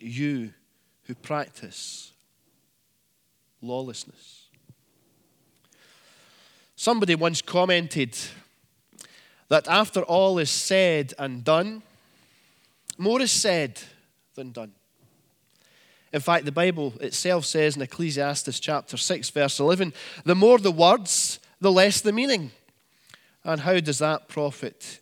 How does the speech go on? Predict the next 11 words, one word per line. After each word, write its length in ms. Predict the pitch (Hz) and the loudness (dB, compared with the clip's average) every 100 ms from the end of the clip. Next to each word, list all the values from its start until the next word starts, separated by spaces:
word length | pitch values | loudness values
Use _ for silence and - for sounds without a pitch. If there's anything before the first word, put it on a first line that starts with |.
| - | -12
anyone?" 480 | 147 160 139 113 107 _ - _ _ _ _ _ _ _ _ _ _ _ _ _ | -8 -8 -10 -14 -20 _ -20 _ _ _ _ _ _ _ _ _ _ _ _ _
There 140 | 147 143 | -4 -2
is 100 | 135 | -2
a 60 | |
sense 400 | 131 175 165 156 | 0 0 0 0
that 160 | 151 131 | -4 -4
the 160 | 139 113 _ - | -4 -6 _ -12
modern 560 | 147 160 180 160 143 123 | -4 -2 -2 -4 -8 -12
proverb 640 | - 160 175 147 117 110 95 - - - | -10 -4 -4 -2 -6 -8 -14 -20 -20 -16
applies 560 | 151 - 147 165 156 | -14 -8 -8 -6 -10
here. 260 | - 123 107 | -12 -14 -16